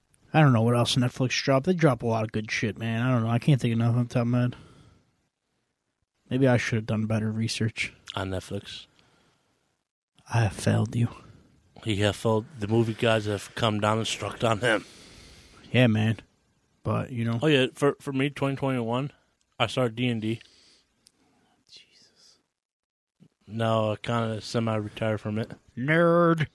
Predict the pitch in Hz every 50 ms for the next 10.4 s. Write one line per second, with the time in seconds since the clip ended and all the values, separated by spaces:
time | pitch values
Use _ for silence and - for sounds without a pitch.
0 | _ _ _ _ - _ _ _ _ _ _ _ _ - 165 180 196 202 170 -
1 | - 196 214 214 247 226 208 185 156 143 135 117 110 110 107 110 120 123 127 127
2 | 123 120 101 - - - _ _ _ - 117 117 110 - 117 110 110 113 107 107
3 | 110 113 113 107 113 107 110 117 123 120 113 110 113 - - 117 135 143 160 160
4 | 131 110 110 110 110 110 117 123 127 123 - _ _ _ _ _ _ _ _ _
5 | _ _ _ _ _ _ _ _ _ _ _ _ _ - 120 123 123 127 127 127
6 | 131 131 120 101 - - - - - - - - - _ _ _ _ _ _ _
7 | _ _ _ _ _ _ _ _ _ _ _ _ _ _ _ _ _ _ _ _
8 | _ _ _ - - - - 143 135 123 117 127 123 113 110 - - - 117 113
9 | 110 110 117 104 - 113 107 107 110 117 123 123 117 120 117 110 110 110 107 110
10 | 110 113 - - - 110 110 117